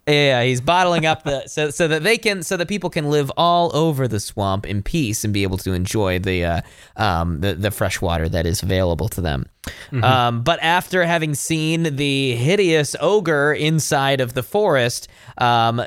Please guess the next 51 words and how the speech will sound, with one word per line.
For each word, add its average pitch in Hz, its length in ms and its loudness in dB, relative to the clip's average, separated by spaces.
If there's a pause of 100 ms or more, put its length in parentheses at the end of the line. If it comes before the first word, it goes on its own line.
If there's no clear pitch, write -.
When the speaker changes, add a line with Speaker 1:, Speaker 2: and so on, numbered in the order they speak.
Speaker 1:
now, 165 400 2
like, 135 340 -2
uh, 139 220 -4
the, 131 180 -2
the 135 160 -6
peaceful, 151 1000 2
um, 117 540 2
you 127 100 -2
know, 110 140 0
swamp 143 640 0
scene 123 560 -2
needs 117 440 -2
to 110 460 2
be 104 320 0
immediately, 113 720 2
uh, 101 140 0
interrupted, 131 800 0
and 110 540 -2 (100)
there's 131 420 -2
gotta 147 180 2
be 123 80 0
some 117 160 -2
sort 113 200 -2
of 95 120 -10
big 113 180 0
action 92 340 -4
scene. 98 180 -4
We 113 60 0
haven't 120 200 0
gotten 110 220 0
Speaker 2:
Okay, 101 80 0
Speaker 1:
any 101 140 -2
action 95 240 -2
Speaker 2:
right. 85 140 0
Speaker 1:
yet. 67 180 -6 (300)
Speaker 2:
So 175 240 4
it's 156 180 0
been, 151 380 4
I'll, 139 280 2
I'll, 131 240 0
we'll 139 160 2
say, 139 180 2
like, 120 180 2
several 110 380 0
years 104 480 -2
since 110 440 -2
he 123 120 -2
first - 340 -6
turned 113 200 -4
into 110 160 -4
Shrek. 107 380 -4